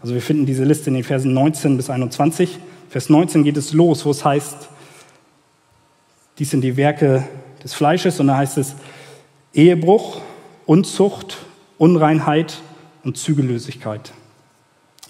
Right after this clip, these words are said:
Und das alles zusammengefasst, wenn man da eine Kategorie draus macht,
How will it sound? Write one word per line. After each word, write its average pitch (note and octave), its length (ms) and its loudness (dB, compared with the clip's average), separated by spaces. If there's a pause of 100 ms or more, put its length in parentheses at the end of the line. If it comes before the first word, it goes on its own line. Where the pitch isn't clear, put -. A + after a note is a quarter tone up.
(140)
Und C#3 140 0
das D#3+ 160 2
alles F#3 500 0 (300)
zusammengefasst, D3+ 680 0 (960)
wenn C3+ 160 2
man C3 160 4
da C3+ 80 0
eine C3+ 120 -2
Kategorie C#3+ 460 0
draus D#3 240 0
macht, D3+ 400 0